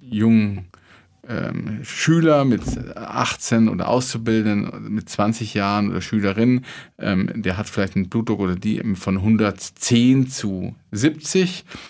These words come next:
Und wenn man das dann senkt um vierzig Millimeter Hg auf, äh, dann sind wir bei siebzig. Und dann sind diese Menschen natürlich auch nicht gut drauf. Ja, und so ist es ja bei dem Blutdruckpatienten auch. Der ist vielleicht hundertsiebzig, hundertachtzig Millimeter Hg gewöhnt.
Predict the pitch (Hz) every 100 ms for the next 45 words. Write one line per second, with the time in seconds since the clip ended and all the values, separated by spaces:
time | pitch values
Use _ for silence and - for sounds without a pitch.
0 | - - - 123 110 101 113 120 110 107
1 | 120 - 110 101 113 147 196 190 139 -
2 | 156 - 135 - 131 131 127 123 110 110
3 | 110 127 143 - 113 95 - - - _
4 | - - - - 117 107 104 101 120 131
5 | 143 143 165 - - 95 - 101 95 101
6 | 110 113 113 113 113 117 110 110 113 113
7 | 117 110 120 120 131 120 - 104 - -
8 | - 117 - - - 110 113 127 131 131
9 | 117 117 113 95 117 139 127 139 143 156
10 | 117 90 92 92 - 92 - 123 107 -
11 | 151 156 - 123 107 98 92 - - -
12 | 107 113 107 104 101 92 92 92 92 90
13 | 107 143 175 175